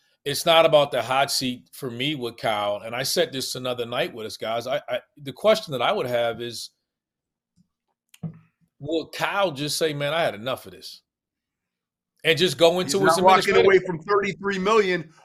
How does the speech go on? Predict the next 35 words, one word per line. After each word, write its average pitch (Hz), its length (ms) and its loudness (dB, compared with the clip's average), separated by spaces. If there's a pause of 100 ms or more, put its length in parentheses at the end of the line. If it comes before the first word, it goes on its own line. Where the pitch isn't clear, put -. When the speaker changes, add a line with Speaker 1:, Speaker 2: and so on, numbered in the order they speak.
Speaker 2:
R 196 160 2
C, 247 220 0
Speaker 1:
But 262 100 8
no, 311 60 10
Speaker 2:
he's 320 80 10
Speaker 1:
no, 311 80 6
Speaker 2:
not 330 120 6
Speaker 1:
no, 247 60 6
Speaker 2:
walking 220 240 2
Speaker 1:
no, 370 80 2
no, 370 60 4
Speaker 2:
away 370 100 6
Speaker 1:
no. 302 140 2
Speaker 2:
from 170 80 -4
thirty-three 170 420 -6
million. 135 260 -8 (220)
Speaker 1:
But, 226 160 4 (120)
but 226 240 2
part 269 300 8
of 269 60 6
that, 247 180 4
Jeff, 240 360 4
is 190 100 -6
he 247 120 0
can 220 180 -6
go 226 240 2
to 247 220 2
an 240 60 4
administrative 247 720 2
role 220 280 2
and 220 100 -2
collect 220 380 -2
his 220 140 -8
thirty-three 226 480 -2
mil. 226 400 -4